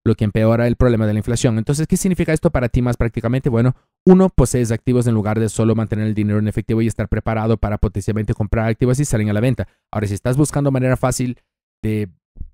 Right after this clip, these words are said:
vender y comprar criptodivisas o acciones, puedes ver nuestro patrocinador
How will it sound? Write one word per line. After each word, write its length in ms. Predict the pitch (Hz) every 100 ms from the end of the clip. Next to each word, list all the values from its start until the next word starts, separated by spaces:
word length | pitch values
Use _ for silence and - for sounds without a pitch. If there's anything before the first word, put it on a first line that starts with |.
| _ -
vender 360 | 117 110 123
y 80 | 127
comprar 360 | 123 110 110 110
criptodivisas 800 | 117 - 113 113 - 120 - -
o 120 | 113
acciones, 400 | 104 143 135 131
puedes 320 | 123 120 110
ver 180 | 113 107
nuestro 240 | 110 117
patrocinador 760 | 107 107 107 - 101 104 110